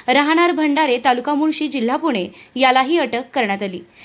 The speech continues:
दिनांक अठ्ठावीस नऊ दोन हजार पंचवीस ते एकोणतीस नऊ दोन हजार पंचवीस दरम्यान फिर्यादी दीपक रावसाहेब गायकवाड, राहणार टाकळी, शिर्डी, यांच्या दुकानाचं शटर कोयत्यानं उचकवून सुमारे एक लाख ब्याऐंशी हजार पाचशे रुपये किमतीचे मोबाईल चोरीस गेले होते.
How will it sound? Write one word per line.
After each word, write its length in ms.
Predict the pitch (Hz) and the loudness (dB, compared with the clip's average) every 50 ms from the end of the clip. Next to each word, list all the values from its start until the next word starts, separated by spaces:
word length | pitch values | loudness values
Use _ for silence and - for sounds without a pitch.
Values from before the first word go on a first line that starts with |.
| - - - | -20 -12 -4
दिनांक 420 | 220 269 302 311 330 349 339 339 370 | 0 2 2 4 4 2 2 4 2
अठ्ठावीस 640 | 359 359 285 285 285 - 320 330 330 349 349 349 339 | 2 2 2 -2 -2 -2 -2 -2 0 0 0 0 0
नऊ 180 | 320 311 311 | 0 0 0
दोन 200 | 285 277 262 262 | 0 -2 -2 -2
हजार 260 | 262 277 233 277 277 285 | -2 -2 -2 -2 -2 -2
पंचवीस 540 | 277 330 330 311 311 226 208 220 226 - | -2 -2 -2 -2 -2 -4 -6 -6 -6 -4
ते 100 | - 285 | -2 -2
एकोणतीस 640 | 285 269 - 254 240 - 277 269 277 277 302 311 311 311 | -2 0 -2 -2 -2 -2 -2 -4 -4 -2 -4 -4 -4 -2
नऊ 140 | 302 302 311 | -2 -2 -2
दोन 220 | 277 262 247 247 | -2 -2 -2 -2
हजार 260 | 247 247 233 254 254 | -4 -2 -2 -2 -2
पंचवीस 420 | 247 247 262 247 233 220 240 240 220 | -2 -2 -4 -4 -4 -4 -6 -4 -4
दरम्यान 400 | 294 330 330 285 214 180 180 185 - - - - - - _ - | -2 -2 0 0 -2 -2 -4 -6 -10 -16 -20 -20 -20 -16 _ -2
फिर्यादी 440 | 330 320 302 320 320 330 - 349 349 | 0 2 2 2 2 2 0 -2 -2
दीपक 480 | 320 262 262 262 220 302 311 339 330 | -2 -4 -4 -4 -2 -4 -4 -2 0
रावसाहेब 440 | 302 269 233 233 240 254 285 277 254 220 | 2 2 2 2 0 -4 -6 -6 -2 0
गायकवाड, 480 | 247 262 302 311 254 220 196 190 196 | 0 0 0 0 -2 -2 -2 0 0
राहणार 400 | 240 254 240 247 262 269 285 294 302 302 | 0 0 0 0 0 -2 0 -2 0 0
टाकळी, 340 | 277 247 233 247 262 269 285 | 0 0 0 0 -4 -8 -6
शिर्डी, 360 | - - 349 302 226 196 175 - - - - - - _ - | -4 -4 -2 -2 -2 -4 -6 -10 -14 -20 -20 -20 -20 _ -6
यांच्या 460 | 240 247 269 269 262 262 262 302 320 | -2 2 2 2 2 2 -2 -4 -4
दुकानाचं 560 | 311 247 269 226 254 247 247 254 254 269 285 277 | -4 -4 -2 0 0 0 0 0 -2 -4 -4 -4
शटर 320 | - 294 233 226 247 247 | -4 -4 -2 -2 -2 -4
कोयत्यानं 540 | 254 - 254 254 240 240 233 269 262 277 294 | -4 -2 0 2 2 2 2 0 -2 -2 -2
उचकवून 600 | 285 - - 254 220 - - 330 294 226 208 247 269 - - - _ - - | -4 -6 -6 -8 -8 -4 -2 0 0 0 -2 -4 -6 -10 -14 -20 _ -8 -4
सुमारे 420 | 339 330 302 320 330 330 330 330 320 - - | 0 0 2 2 2 2 0 -2 -4 -4 -2
एक 240 | - 262 277 302 302 | -2 0 0 0 0
लाख 160 | 311 311 311 | 0 2 0
ब्याऐंशी 420 | 294 247 233 262 240 240 233 - 311 | 0 0 -2 -2 -2 -2 -2 -4 -4
हजार 340 | 285 285 269 240 277 285 294 | -2 -2 0 0 0 0 2
पाचशे 380 | 294 294 247 226 220 - 269 | 2 0 0 0 0 -2 -4
रुपये 240 | 269 269 226 285 285 | -4 -2 -2 -2 -2
किमतीचे 440 | 285 277 247 240 226 254 226 262 269 | -2 -4 -6 -4 -6 -6 -4 -4 -2
मोबाईल 360 | 262 254 233 233 247 254 254 | -2 -2 0 0 0 0 0
चोरीस 360 | 240 269 247 233 240 240 220 | 0 -2 0 0 0 -2 -4
गेले 200 | 196 214 214 208 | -4 -4 -2 -2
होते. 380 | 220 214 226 220 214 196 - | -2 -4 -4 -6 -6 -8 -8